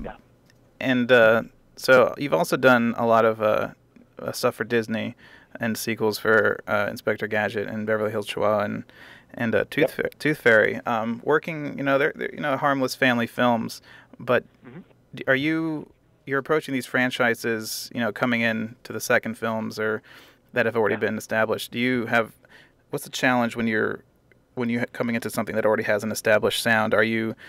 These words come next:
Speaker 2: are the producers saying, "We want it to sound like this," or do you, do you listen to the first film at all, or do you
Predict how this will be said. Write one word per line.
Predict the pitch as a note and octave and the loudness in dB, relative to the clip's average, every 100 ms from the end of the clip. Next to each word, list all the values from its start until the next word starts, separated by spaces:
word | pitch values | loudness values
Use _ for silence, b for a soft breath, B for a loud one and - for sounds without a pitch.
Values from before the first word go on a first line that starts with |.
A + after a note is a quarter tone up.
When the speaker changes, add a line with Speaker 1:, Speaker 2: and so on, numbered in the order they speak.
| b b _ | b b _
Speaker 2:
are | - | 0
the | A2+ | 0
producers | - A2+ A2+ A2 - | 0 -4 -2 -4 0
saying, | A2+ G#2+ | 0 2
"We | G#2+ | 2
want | A2 | 2
it | F#2+ | 0
to | F3 | -2
sound | A2+ A2 | -2 0
like | G#2 | 2
this," | A#2+ A#2+ - | 4 4 4
or | A2 G#2 G#2+ | 2 2 -2
do | A2+ | -4
you, | A2 A2 - - | -4 -4 -8 -14
do | - | -6
you | A2+ G#2 | -4 0
listen | A#2 A2+ A2 | 0 -2 -6
to | G#2+ | -8
the | |
first | - A#2 G#2+ | -2 -2 -2
film | - A2+ | -4 -2
at | A2 | 2
all, | A2+ A#2 A2+ | 2 2 0
or | |
do | |
you | A2+ | -4